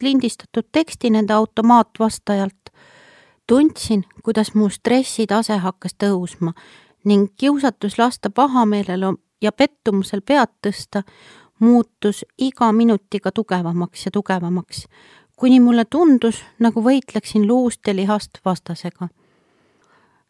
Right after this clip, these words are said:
Minust oli saanud osake tööjõust, aga ometi üritasin kõigest väest säilitada kontrolli oma aja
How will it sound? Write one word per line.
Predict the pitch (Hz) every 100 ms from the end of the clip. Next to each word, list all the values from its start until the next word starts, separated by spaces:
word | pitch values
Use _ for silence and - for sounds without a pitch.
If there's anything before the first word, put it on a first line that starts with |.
| _
Minust | 247 285 277 233 -
oli | 220
saanud | 220 254 247 240 220
osake | 240 269 277 - 226
tööjõust, | - 285 262 202 196 196 - - _ 208
aga | 202 233 269
ometi | 262 202 - 247
üritasin | 262 220 _ 196 - 202 196
kõigest | 247 247 233 -
väest | 240 247 214 -
säilitada | 220 226 208 - 185 185
kontrolli | 190 190 - 220 208 180
oma | 175 185
aja | 196 185